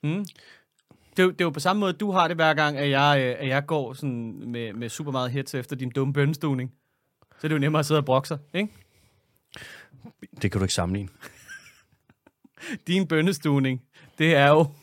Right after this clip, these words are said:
Speaker 1: det er jo vores venskabs klimastatusrapport <laughs> hvert år.
Speaker 2: Vi hopper videre til næste nyhed.
Speaker 1: <laughs> Nej, hold op.
Speaker 2: Vi skal hoppe videre til næste nyhed nu.
Speaker 1: Hvad med Lars, hvad med Lars Aagaard? Hvordan går det med ham?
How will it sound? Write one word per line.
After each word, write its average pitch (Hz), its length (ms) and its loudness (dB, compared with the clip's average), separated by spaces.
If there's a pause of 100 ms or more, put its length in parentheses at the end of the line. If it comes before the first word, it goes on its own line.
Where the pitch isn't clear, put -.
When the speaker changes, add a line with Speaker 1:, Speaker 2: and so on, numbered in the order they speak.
Speaker 1:
det 254 440 -4
er 160 40 4
jo 165 60 4
vores 156 240 4
venskabs 160 420 2
klimastatusrapport 160 1200 2
<laughs> - 20 -10
hvert - 360 4
år. - 180 -2 (180)
Speaker 2:
Vi 120 60 8
hopper 101 180 6
videre 98 180 4
til 101 80 -2
næste 95 220 0
nyhed. 92 220 2 (360)
Speaker 1:
<laughs> - 280 -2
Nej, 175 240 6
hold 185 160 6
op. 202 320 4
Speaker 2:
Vi 104 140 2
skal 120 220 4
hoppe 95 160 4
videre 95 160 4
til 92 120 -2
næste 92 200 0
nyhed 95 140 2
nu. 87 40 2
Speaker 1:
Hvad 214 140 8
med 339 100 2
Lars, 240 240 6
hvad 196 180 -2
med 262 80 0
Lars 240 140 2
Aagaard? 285 300 0
Hvordan 220 180 -4
går 254 80 -4
det 277 100 -2
med 262 80 -2
ham? 254 140 -4